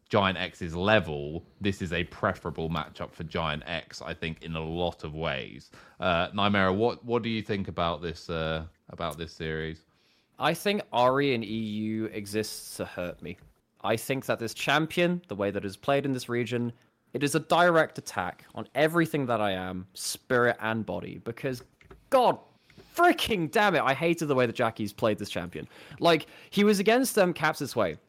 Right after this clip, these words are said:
Speaker 2: And let me just tell you, from playing this matchup and talking to other Ahri mains about this matchup, Ahri is a good matchup into this champion, and Jackie's fucked it. Like, this is meant, once you're two zero one on this champion versus G two, like,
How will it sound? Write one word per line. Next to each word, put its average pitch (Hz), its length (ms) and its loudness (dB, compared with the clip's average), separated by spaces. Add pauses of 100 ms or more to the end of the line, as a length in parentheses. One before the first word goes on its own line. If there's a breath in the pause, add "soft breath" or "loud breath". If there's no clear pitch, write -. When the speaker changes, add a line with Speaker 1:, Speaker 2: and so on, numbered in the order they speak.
(140)
Speaker 2:
And 165 120 4
let 185 120 6
me 226 40 4
just 240 140 2
tell 139 160 2
you, 156 100 2
from 123 160 -4
playing 139 300 2
this 151 140 -2
matchup 156 420 2
and 120 100 -4
talking 120 220 -4
to 104 100 -2
other 113 140 4
Ahri 117 300 4
mains 117 260 0
about 113 240 2
this 117 120 -6
matchup, 113 320 0 (300 soft breath)
Ahri 185 360 6
is 175 160 2
a 165 100 4
good 170 240 4
matchup 165 420 2
into 170 240 2
this 143 140 -2
champion, 127 500 2
and 135 120 -2
Jackie's 139 300 2
fucked - 260 -2
it. - 100 -10 (260 soft breath)
Like, 147 200 2 (180 soft breath)
this 214 220 4
is 208 180 2
meant, 202 420 4
once 214 360 4
you're 220 100 4
two 247 320 2
zero 214 260 4
one 196 200 4
on 180 60 4
this 165 120 0
champion 151 420 2
versus 123 280 -2
G 143 180 2
two, 110 400 0 (260 soft breath)
like, 135 180 -2